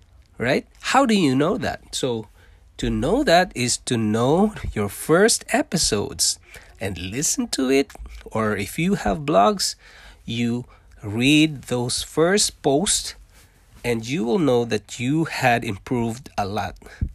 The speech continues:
And that's what I'm doing. I will read my first episodes in my blogs,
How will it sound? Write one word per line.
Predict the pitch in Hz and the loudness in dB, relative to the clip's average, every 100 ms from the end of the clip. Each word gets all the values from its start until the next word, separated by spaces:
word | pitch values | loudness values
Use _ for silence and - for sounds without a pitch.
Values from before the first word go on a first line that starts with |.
| - - | -10 -16
And | 117 104 | -12 -8
that's | 123 - | -6 -4
what | 135 135 | -2 -2
I'm | 147 160 151 | 0 -2 0
doing. | 208 214 104 - - - - - _ | 0 -2 -4 -12 -20 -20 -20 -20 _
I | 110 98 | -6 -4
will | 98 95 | -6 -4
read | 107 147 226 185 | 0 2 2 0
my | 113 | -4
first | - - 196 233 - - | -6 0 2 2 0 -2
episodes | 185 190 175 - 147 156 170 - - | -2 0 -2 2 2 2 0 -4 -8
in | 127 113 | -10 -6
my | 110 | -6
blogs, | 104 117 147 180 170 - | -6 -2 0 0 -2 -4